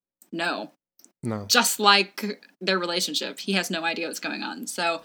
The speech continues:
Speaker 1: very symbolic, very shocking.
Speaker 2: Right. And Andy doesn't know it's happening, but it's important to note that Angela has no idea either. It's not like they colluded and did this together.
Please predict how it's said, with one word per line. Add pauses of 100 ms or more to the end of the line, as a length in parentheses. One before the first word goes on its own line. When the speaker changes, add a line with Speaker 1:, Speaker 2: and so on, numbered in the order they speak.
(260)
Speaker 1:
very
symbolic,
very (100)
shocking. (840)
Speaker 2:
Right.
And (100)
Andy
doesn't
know
it's
happening, (200)
but
it's
important
to
note
that (100)
Angela
has
no
idea
either.
It's
not
like
they (420)
colluded
and
did
this
together.